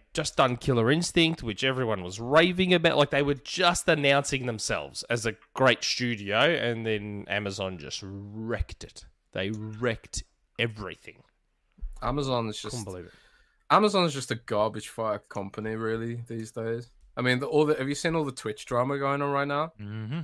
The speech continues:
Speaker 2: With, with them, like,
Speaker 1: Yeah.
Speaker 2: change, changing the rules every five minutes
Speaker 3: And even
Speaker 2: 'cause
Speaker 3: this
Speaker 2: they
Speaker 3: new one is
Speaker 1: God.
Speaker 3: only for their top earners, and even then, it's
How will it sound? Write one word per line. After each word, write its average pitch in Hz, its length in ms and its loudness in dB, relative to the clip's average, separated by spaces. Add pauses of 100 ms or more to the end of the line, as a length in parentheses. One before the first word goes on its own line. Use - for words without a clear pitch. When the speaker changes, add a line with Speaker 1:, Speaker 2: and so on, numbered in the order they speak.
(100)
Speaker 2:
With, 113 260 -6
with 113 200 -8
them, 117 160 -2
like, 110 140 4
Speaker 1:
Yeah. 107 340 4
Speaker 2:
change, - 140 -12
changing 120 380 -2
the 113 80 -4
rules 104 380 -8
every 123 160 -8
five 127 320 -2
minutes 127 260 -6
Speaker 3:
And 135 60 -4
even 147 160 -4
Speaker 2:
'cause 139 140 -4
Speaker 3:
this 113 80 0
Speaker 2:
they 110 60 0
Speaker 3:
new 127 220 0
one 117 280 -4
is 101 180 -4
Speaker 1:
God. 98 220 -4
Speaker 3:
only 135 180 -4
for 131 200 -10
their 117 120 -4
top 113 300 -6
earners, 123 320 -8
and 120 100 -12
even 127 220 -8
then, 117 140 -8
it's - 140 -14